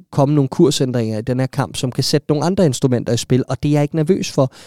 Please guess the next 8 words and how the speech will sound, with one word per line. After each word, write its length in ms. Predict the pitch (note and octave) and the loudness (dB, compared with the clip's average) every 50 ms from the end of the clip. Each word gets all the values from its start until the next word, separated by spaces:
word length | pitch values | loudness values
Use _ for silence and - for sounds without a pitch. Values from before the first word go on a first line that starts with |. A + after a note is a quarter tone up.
| - _ | -6 _
Vi 80 | - D3+ | 2 4
husker 300 | D#3+ F#3 F3 - - E3 | 6 6 4 4 4 2
alle 140 | E3 F#3+ G3+ | 2 2 0
sammen 260 | - - E3+ C3+ C#3 | 0 -2 -2 -2 -2
Champions 340 | - - C3 B2 B2+ - - | -2 0 0 0 0 0 0
League-finalen 480 | C3 C3 - - C3 A#2 G#2+ A2 A2+ | -2 -2 0 -2 0 0 0 0 0
i 40 | A#2 | -2
Kiev, 340 | A2+ - - B2+ C3 C#3 C3+ | -2 -2 0 2 2 2 2